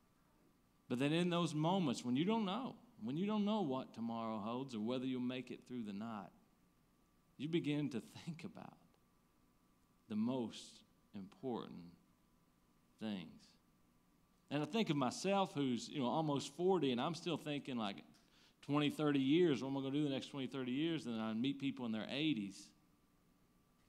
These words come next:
who have a different outlook and perspective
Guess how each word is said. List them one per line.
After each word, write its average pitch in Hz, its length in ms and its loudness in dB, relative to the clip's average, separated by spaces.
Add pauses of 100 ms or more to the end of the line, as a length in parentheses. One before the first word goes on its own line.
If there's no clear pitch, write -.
(120)
who 147 60 0
have 139 120 4
a 120 60 2
different 135 380 0
outlook 127 480 -2
and 104 140 -10
perspective 104 800 -8